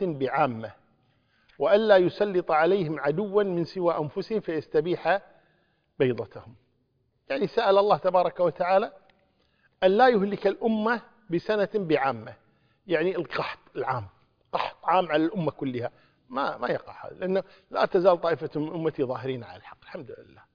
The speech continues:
فما في إهلاك، لكن قد يقع، تقع السنة، يقع الجوع على بلد دون بلد، نعم يقع، لكن عامة كل بلاد الإسلام ما يقع أبدًا.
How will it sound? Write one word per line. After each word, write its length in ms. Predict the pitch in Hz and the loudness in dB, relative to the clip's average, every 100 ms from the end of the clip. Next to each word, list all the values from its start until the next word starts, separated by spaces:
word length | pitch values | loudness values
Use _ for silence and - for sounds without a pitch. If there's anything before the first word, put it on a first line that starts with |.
| _ _ _ _ _ _ _ _ _ _ | _ _ _ _ _ _ _ _ _ _
فما 240 | - 202 269 | -2 2 2
في 180 | 226 | 2
إهلاك، 420 | 190 180 214 - - | 0 2 2 2 -10
لكن 380 | 170 202 190 214 - - _ - | -6 0 2 2 -2 -16 _ 0
قد 160 | 156 | 6
يقع، 420 | 175 233 - 226 - - _ _ _ | 6 6 6 2 2 -12 _ _ _
تقع 280 | 175 175 160 | -4 0 -2
السنة، 520 | 147 - 180 175 233 - | -2 -2 2 2 0 -4
يقع 300 | 151 - 135 | -8 -4 -4
الجوع 480 | 135 131 202 156 104 | -4 -2 -2 -2 -4
على 240 | 143 143 | 0 0
بلد 320 | 139 190 165 139 | 6 8 8 4
دون 200 | 165 156 | 2 4
بلد، 320 | 165 220 156 | 4 4 2
نعم 280 | 165 135 120 | -4 -2 0
يقع، 280 | 165 117 - _ _ _ _ _ | 0 -2 -10 _ _ _ _ _
لكن 280 | 156 135 147 | -4 -2 -2
عامة 580 | 131 202 247 240 285 311 - - _ _ _ _ _ _ _ _ | 4 6 6 8 8 6 0 -20 _ _ _ _ _ _ _ _
كل 180 | 247 254 | 4 6
بلاد 300 | 247 240 202 | 6 4 4
الإسلام 480 | 233 - 240 311 415 | -4 2 2 2 -6
ما 100 | 190 | -10
يقع 240 | 127 - - _ - | -8 -10 -20 _ -20
أبدًا. 240 | 123 110 | -20 -20